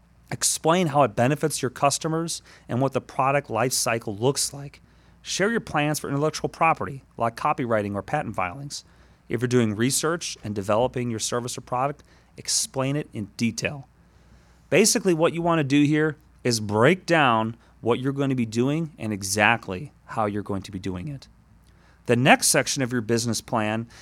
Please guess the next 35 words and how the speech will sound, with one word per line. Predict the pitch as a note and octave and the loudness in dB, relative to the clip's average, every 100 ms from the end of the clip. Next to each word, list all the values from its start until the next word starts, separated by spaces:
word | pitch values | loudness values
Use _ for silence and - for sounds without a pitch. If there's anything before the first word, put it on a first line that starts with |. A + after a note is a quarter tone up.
| - - | -10 2
is | C3 C3+ - | 4 4 2
going | C#3 C#3+ C#3 | 0 2 0
to | - | -4
focus | - C#3+ C#3+ D#3 - | 0 0 0 -4 -2
on | C3+ C#3 A#2+ | 0 0 -2
market | G2+ G#2+ B2 - B2+ - | -4 0 0 0 -6 -8
strategy | - - - A2+ A#2+ G2+ D#3 C#3 - | -8 -6 0 2 2 0 -6 -12 -8
and | A2 A2 | -2 0
the | |
sales | G#2 - C3 C#3 | 0 2 2 2
techniques | - D3 - B2+ B2 - | 0 -4 -2 -4 -4 -4
you | A2+ | -4
intend | G#2 A#2+ A2+ | -4 -4 -4
on | G#2+ G2+ | -2 -2
using. | A2 A2 C3+ - _ _ _ _ _ | -2 -2 -8 -14 _ _ _ _ _
There's | D3 C#3+ | 2 4
no | D3+ F#3 | 6 6
simple | F#3+ - F3 E3 C#3+ | 6 4 2 2 4
way | C#3 C3+ | 4 2
to | B2+ | 0
approach | A2+ - A2+ - | -2 0 -2 -2
a | |
market | G2+ G2+ G#2+ | -2 -2 -4
strategy. | - F2+ F#2 C3+ C3+ - _ _ - - | -8 -10 -10 -12 -14 -20 _ _ -20 -6
Your | A2+ B2 D#3 | 2 4 4
strategy | D3 - C3+ B2+ B2 B2 | 2 -2 0 2 0 -2
should | - A#2+ | -6 -6
evolve | A2 G2+ A2+ A#2 B2 B2 - | -6 0 4 4 4 0 -6
and | G#2 | -8
change | - A#2 A2+ A#2 | -6 -4 -2 -2
to | G2+ | -4
fit | - G#2 | -6 -6
your | A2+ A2 | -4 -4
unique | G#2+ G2+ A2+ - | -2 -2 -4 -4
needs. | G2+ C3 C#3 B2+ - | -4 -2 -4 -8 -10